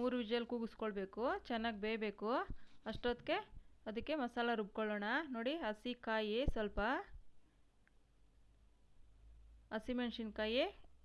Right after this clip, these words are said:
ಐದರಿಂದ ಆರು, ನೋಡಿ, ಶುಂಠಿ, ಬೆಳ್ಳುಳ್ಳಿ ಒಂದು ಸ್ವಲ್ಪ, ಬೆಳ್ಳುಳ್ಳಿ ಒಂದು ಅರ್ಧ ಗಡ್ಡೆ ತಗೊಂಡಿದ್ದೀನಿ, ಮತ್ತು ಚಕ್ಕೆ, ಕೊತ್ತಂಬರಿ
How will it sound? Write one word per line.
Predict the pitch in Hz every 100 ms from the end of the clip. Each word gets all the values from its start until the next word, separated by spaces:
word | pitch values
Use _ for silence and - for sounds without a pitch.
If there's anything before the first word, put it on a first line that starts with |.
| - - 220 226
ಐದರಿಂದ | 208 226 226 226 208
ಆರು, | 196 240 339 - - - - - - - - - - 220
ನೋಡಿ, | 233 254
ಶುಂಠಿ, | 247 226 220 262 202
ಬೆಳ್ಳುಳ್ಳಿ | 214 214 220 214 269 392
ಒಂದು | 226 220
ಸ್ವಲ್ಪ, | 220 214 202 214 302 - - - - - - - - - - - - - - - - - - - - - -
ಬೆಳ್ಳುಳ್ಳಿ | 214 226 254 254
ಒಂದು | 220 208
ಅರ್ಧ | 190 214
ಗಡ್ಡೆ | 208 220 220
ತಗೊಂಡಿದ್ದೀನಿ, | 214 214 180 196 247 370 - - - -
ಮತ್ತು | 226 220 226
ಚಕ್ಕೆ, | 226 220 - 214 262 370 - - - - - - - - - - - - - -
ಕೊತ್ತಂಬರಿ | 233 240 226